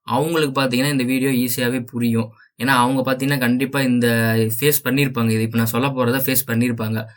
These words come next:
already பார்த்திருப்பீங்க நான் என்ன சொல்றேன் போறேன்ட்டு. இதை பார்த்தீங்கன்னா கண்டிப்பா ஃபாரெக்ஸ் மார்க்கெட்டுக்கு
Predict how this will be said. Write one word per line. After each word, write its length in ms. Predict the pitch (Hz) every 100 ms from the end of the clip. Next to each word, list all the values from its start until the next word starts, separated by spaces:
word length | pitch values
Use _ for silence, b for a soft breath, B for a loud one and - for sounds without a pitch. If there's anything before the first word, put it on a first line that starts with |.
| B -
already 280 | 120 139 147
பார்த்திருப்பீங்க 500 | 131 135 139 117 117 113
நான் 140 | 110
என்ன 120 | 120 123
சொல்றேன் 280 | 117 117 117
போறேன்ட்டு. 440 | 117 117 113 107 107 B B B _
இதை 140 | 127 135
பார்த்தீங்கன்னா 340 | 139 139 151
கண்டிப்பா 420 | 131 131 139 117 123 131
ஃபாரெக்ஸ் 380 | 127 135 139 -
மார்க்கெட்டுக்கு 480 | 123 120 120 117 135